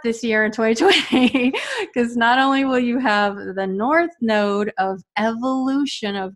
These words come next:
growth in your sign, but you'll also, you know, you'll have the eclipses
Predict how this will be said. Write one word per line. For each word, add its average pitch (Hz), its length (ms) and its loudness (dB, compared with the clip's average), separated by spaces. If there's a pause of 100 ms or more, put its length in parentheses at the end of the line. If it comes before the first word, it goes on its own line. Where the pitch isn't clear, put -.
growth 233 460 0 (520)
in 208 120 -2
your 202 200 -2
sign, 202 360 -2
but 196 120 -10
you'll 196 200 -6 (140)
also, 208 680 -2
you 202 140 -8
know, 180 80 -8
you'll 185 140 -8
have 185 260 -2
the 175 240 -6 (360)
eclipses 269 640 -4